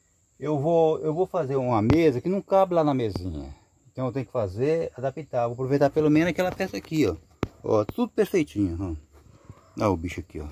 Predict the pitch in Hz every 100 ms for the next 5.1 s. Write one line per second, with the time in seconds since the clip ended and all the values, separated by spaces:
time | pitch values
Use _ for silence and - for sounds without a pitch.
0 | - - 95 - 123 117 - - 78 -
1 | - 76 - _ _ _ - - - -
2 | 101 - - 117 98 - 151 165 170 -
3 | _ _ _ _ _ _ _ _ - -
4 | _ _ - 131 127 110 98 165 143 185